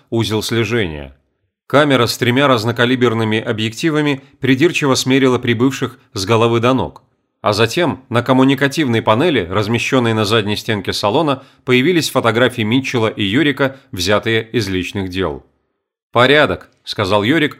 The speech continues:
и занял место у окошка. Митчелл поджал губы и остановился. Он сам планировал сесть у окна.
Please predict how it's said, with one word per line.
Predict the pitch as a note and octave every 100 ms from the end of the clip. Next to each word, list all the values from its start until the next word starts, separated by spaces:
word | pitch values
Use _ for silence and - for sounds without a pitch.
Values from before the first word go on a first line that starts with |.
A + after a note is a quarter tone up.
| _
и | F3
занял | C3 C3 B2+
место | A2+ G2 - G2
у | F#2
окошка. | F#2 E2 - - - _ _ _ _
Митчелл | G#2 C#3+ - C3
поджал | B2+ F#2 A2+ G#2
губы | A2 A2+ C3
и |
остановился. | C#3 - D3+ D#3+ D3 E2+ - - - _
Он | B2+ D3
сам | E3 C3
планировал | G#2+ G2+ G2+ F#2+ F#2+
сесть | - F#2+ -
у | G#2+
окна. | G#2+ G2 D2